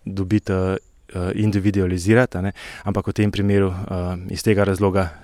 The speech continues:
se pravi, preveč poškodovanega in pa potem tudi samega eh, sistema, kako so padali ljudje drug na drugega, to res ni bilo mogoče, a ne. Recimo še podatek mogoče, eh, sama kota, kjer,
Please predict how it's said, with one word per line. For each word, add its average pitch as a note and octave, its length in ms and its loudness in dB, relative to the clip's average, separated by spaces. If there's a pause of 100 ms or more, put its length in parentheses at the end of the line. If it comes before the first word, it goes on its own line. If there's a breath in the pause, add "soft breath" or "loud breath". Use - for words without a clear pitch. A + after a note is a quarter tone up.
(100)
se - 160 -8
pravi, F2+ 240 -2
preveč G2 400 2
poškodovanega F#2 680 2
in G2 120 4
pa F#2+ 120 0 (200)
potem F#2+ 280 -2
tudi G2 220 0
samega F#2+ 500 2 (420)
eh, F#2 300 0
sistema, G2 500 2
kako G2 260 -2
so G#2 200 0 (120)
padali G2 300 4
ljudje F#2+ 220 2
drug G2+ 220 2
na G2+ 60 4
drugega, F#2 360 2 (460 loud breath)
to G2+ 120 4
res F#2 180 0
ni F#2 80 -2
bilo F2 180 -2
mogoče, F2 400 -6
a D#2 80 -8
ne. D#2+ 120 -12 (600 soft breath)
Recimo G#2+ 400 4
še A2 500 4
podatek G#2+ 400 4
mogoče, G#2+ 360 4
eh, - 540 -6
sama A2+ 440 2
kota, A#2 360 4
kjer, A2 300 4